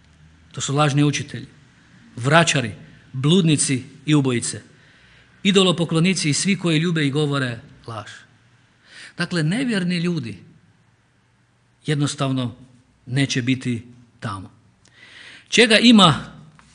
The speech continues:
u Novom Jeruzalemu? Čega ima tamo? Gledajte, izvor vode života.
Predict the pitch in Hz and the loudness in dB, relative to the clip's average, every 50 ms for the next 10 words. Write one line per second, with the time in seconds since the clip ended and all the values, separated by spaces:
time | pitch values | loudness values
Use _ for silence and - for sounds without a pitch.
0 | _ _ _ _ _ _ _ _ _ _ _ - 156 156 160 160 160 160 151 139 | _ _ _ _ _ _ _ _ _ _ _ -2 0 2 4 4 4 4 2 2
1 | 110 - - - - - - - _ - 135 147 147 147 147 135 151 143 143 135 | 0 -4 -10 -16 -20 -20 -20 -20 _ -2 2 2 4 4 4 6 6 6 6 6
2 | 123 113 104 - - - - - - - - - - - - - - - - - | 4 0 -4 -8 -14 -20 -20 -20 -20 -20 -20 -20 -20 -20 -20 -20 -20 -18 -6 2
3 | - 190 170 180 196 208 185 160 - - 151 147 143 135 139 180 180 165 139 151 | 4 6 6 8 6 6 6 4 2 2 2 2 2 2 4 4 4 4 2 0
4 | 143 - 208 233 233 180 170 190 180 165 156 175 190 175 175 151 135 160 156 170 | -2 2 4 4 4 4 4 2 2 2 2 2 2 2 2 2 2 2 2 2
5 | 160 156 - - - | 2 0 -2 -8 -12